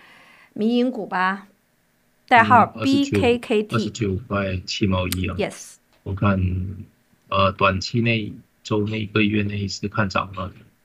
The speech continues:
Speaker 2: 但是我们看长期，呃，一年内，一年以上，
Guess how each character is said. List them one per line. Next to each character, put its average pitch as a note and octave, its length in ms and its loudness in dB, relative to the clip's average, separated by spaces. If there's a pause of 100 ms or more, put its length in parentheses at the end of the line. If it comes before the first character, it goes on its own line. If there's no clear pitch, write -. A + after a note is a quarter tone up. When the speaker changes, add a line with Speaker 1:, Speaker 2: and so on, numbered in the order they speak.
(260)
Speaker 2:
但 G2 120 -4
是 G2+ 120 -2
我 F#2 140 0
们 F2+ 60 -8
看 G#2 200 -6
长 F#2 280 -4
期， F#2 600 -4 (260)
呃， F2 420 -2 (200)
一 G#2+ 100 -4
年 G2 240 -2 (160)
内， G2+ 240 0
一 F#2+ 300 -4
年 G2 180 2
以 F#2 80 0
上， F#2+ 340 0